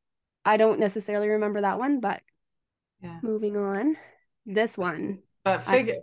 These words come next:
Speaker 2: figure out how a large group of people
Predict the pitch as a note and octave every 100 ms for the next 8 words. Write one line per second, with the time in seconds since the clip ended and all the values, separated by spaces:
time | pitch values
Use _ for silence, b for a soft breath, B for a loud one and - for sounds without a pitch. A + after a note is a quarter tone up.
0 | - C#4 C4+ A#3+ G#3 G3+ G3 F#3 E3+ D#3+
1 | D#3+ E3 E3 E3 - F3 D#3 D3+ - -
2 | F3+ F3+ E3+ E3